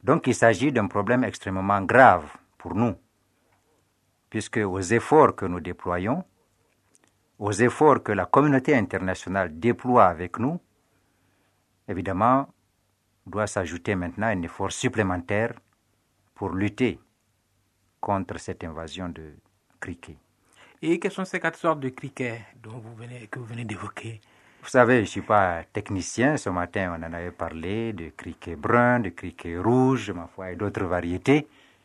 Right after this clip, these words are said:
Speaker 1: Ce qui est sûr, c'est que le phénomène, quel que soit l'espace, l'espèce, pour nous, l'importance, c'est de constater que ça se traduit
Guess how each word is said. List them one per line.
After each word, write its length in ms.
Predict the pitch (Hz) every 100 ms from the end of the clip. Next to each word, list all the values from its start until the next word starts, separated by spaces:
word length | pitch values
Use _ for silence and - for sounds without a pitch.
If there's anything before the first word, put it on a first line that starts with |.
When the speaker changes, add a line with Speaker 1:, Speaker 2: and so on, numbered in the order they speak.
| _
Speaker 1:
Ce 140 | -
qui 160 | 113 -
est 60 | 85
sûr, 260 | - 131
c'est 160 | - 101
que 140 | 120
le 180 | 123 127
phénomène, 500 | 127 117 107 123 127
quel 200 | 175 160
que 100 | 113
soit 200 | - 98
l'espace, 520 | 82 - 98 101 - -
l'espèce, 680 | 95 92 - 117 - - - _ _ _ _ _ -
pour 160 | 110
nous, 240 | 107 123 131
l'importance, 880 | 104 90 98 - 117 127 - - - _ _ _ _ _ -
c'est 180 | - 117
de 80 |
constater 560 | 92 95 - 92 - 95
que 220 | - 95
ça 160 | 92 87
se 100 | 95
traduit 600 | - 90 85 92 101